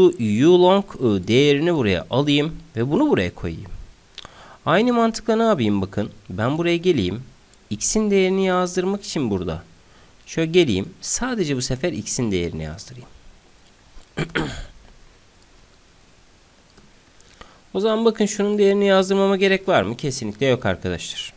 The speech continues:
Zaten burada x'i yazdırıyorum. Şu ikisini kaldırıyorum. Bakın ben bunu bu şekilde çalıştırırsam.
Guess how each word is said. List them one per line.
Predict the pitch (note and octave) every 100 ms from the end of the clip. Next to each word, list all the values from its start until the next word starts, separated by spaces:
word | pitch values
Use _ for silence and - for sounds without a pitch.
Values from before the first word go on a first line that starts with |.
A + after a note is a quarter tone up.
| -
Zaten | D3+ C3 B2 A2+
burada | G#2+
x'i | A#2 - C3
yazdırıyorum. | A2 F#2+ G2+ F#2 E2 - -
Şu | -
ikisini | E3+ - - D3
kaldırıyorum. | C3+ C3 G#2+ G2+ F2+ F2+ - - _ - - - - - -
Bakın | B3+ C4+
ben | E3+ A#3
bunu | A#3 G#3
bu |
şekilde | A#3+ G3+ F3
çalıştırırsam. | F#3 C#3+ B2 - A#2+ A#2 -